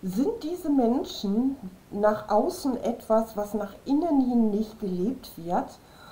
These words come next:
Und da bin ich jetzt, ja, diese Karten sind ja zusammengefallen. Hast du das gesehen? Hier geht es um ein Ehepaar. Du bekommst es zu tun mit einem Ehepaar. Und bei diesem Ehepaar,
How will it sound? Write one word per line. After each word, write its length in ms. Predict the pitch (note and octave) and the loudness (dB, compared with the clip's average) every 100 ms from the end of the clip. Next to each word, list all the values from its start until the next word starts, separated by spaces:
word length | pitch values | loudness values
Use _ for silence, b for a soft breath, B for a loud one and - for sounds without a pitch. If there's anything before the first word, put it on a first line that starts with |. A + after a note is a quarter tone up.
| B B | B B
Und 260 | G3+ F#3 F#3+ | -2 -2 -2
da 280 | B3+ D#4+ C#4+ - - | -4 -6 -10 -12 -6
bin 260 | F#3 D4 | 0 0
ich 120 | C#4+ | 0
jetzt, 320 | A#3 A3+ - F#3+ | -4 -4 -6 -12
ja, 200 | - D#3 - - | -10 -10 -14 -8
diese 200 | B3 G4 | -6 -6
Karten 380 | - B3+ - D4 | -4 -4 -2 -2
sind 220 | A3+ C#4+ | -2 -2
ja 140 | B3 | -6
zusammengefallen. 880 | - A#3+ G#3+ C4 C4+ D#3+ - D#3 C#3+ | -8 -4 -2 -2 -2 -8 -10 -8 -6
Hast 180 | G3+ - | -8 -8
du 60 | C4 | -6
das 280 | G#3 G#3 - | -4 -6 -10
gesehen? 500 | - A#3 F#3+ B3 - - B B B B B B - - | -6 -4 -2 -4 -8 -20 B B B B B B -20 -6
Hier 160 | B3+ | -4
geht 160 | D4 - | -2 -4
es 120 | - | -4
um 140 | - C#4+ | 0 2
ein 220 | C#4 C#4 | 2 2
Ehepaar. 560 | - C4 - F3 D3+ | 2 -2 -2 -6 -10
Du 120 | D3 F#3 | -8 -10
bekommst 440 | F#3+ A#3 B3+ - | -6 -2 -2 -2
es 180 | A3 - | -8 -6
zu 120 | A#3 | -8
tun 280 | - A#3+ A#3 | -4 2 2
mit 240 | A3+ - | 2 0
einem 220 | F3+ G3 G#3+ | -6 -4 -2
Ehepaar. 520 | A3+ C4+ A#3+ A3+ - | -2 -2 0 0 0
Und 140 | F#3+ | -2
bei 120 | G3 | -4
diesem 340 | F#3+ C4+ D#4 C#4+ | -2 -4 -4 -4
Ehepaar, 760 | A#3+ A#3+ A#3 - E3 G3 - | -4 -4 -6 -6 -4 -2 -4